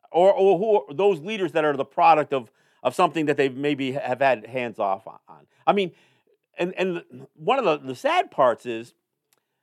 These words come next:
there became this, almost this unholy <laughs> relationship between the Bureau of Indian Affairs and Onondaga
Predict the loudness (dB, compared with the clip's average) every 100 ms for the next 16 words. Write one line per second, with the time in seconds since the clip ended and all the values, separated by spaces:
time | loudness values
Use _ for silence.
0 | _ -4 -4 -4 -8 -6 -4 2 0 0
1 | _ _ _ 2 2 4 -2 -4 -10 -2
2 | -2 -2 0 6 6 6 0 -4 -10 -14
3 | -10 -4 0 -2 -2 -10 -10 -10 -8 -6
4 | -8 _ _ -14 -10 -2 0 2 0 0
5 | -2 -2 -2 -6 _ _ _ _ _ _
6 | _ _ _ _ _ _ -4 -2 -4 -2
7 | 0 0 -2 -10